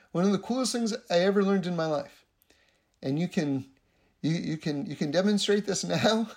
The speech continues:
<laughs> or try to remember it, because if you actually do it, you'll, you'll be like, "Wow," it's like what he said. It's like, it's really true. Stand by the door of your room. Okay, like,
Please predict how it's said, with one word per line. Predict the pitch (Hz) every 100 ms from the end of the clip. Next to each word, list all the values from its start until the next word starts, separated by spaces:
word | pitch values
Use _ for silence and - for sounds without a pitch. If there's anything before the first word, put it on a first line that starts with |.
| -
<laughs> | - - _ - 220 175
or | 156 156 151 139 - -
try | - 196
to | 269
remember | 269 247 220 139
it, | -
because | - 151 151
if | 151
you | 160
actually | 185 202 - 185 139
do | 127 - 208 240
it, | 143 -
you'll, | - 202 170 170 165 -
you'll | 160 165 165
be | 156 165
like, | 151 135
"Wow," | 147 160 208 156
it's | 113 -
like | - - -
what | 156
he | 214
said. | 240 277 294
It's | 220 -
like, | 156 180
it's | 165
really | 196 208
true. | 202 - - _ - - _ _ _
Stand | - - 196 262 320
by | 277 185 180 180 180 - _ _ _ -
the | 156 160 147 - - 131 117
door | 147 196 208
of | - 139
your | 139
room. | 123 123 110 - _ -
Okay, | 143 165
like, | 190 117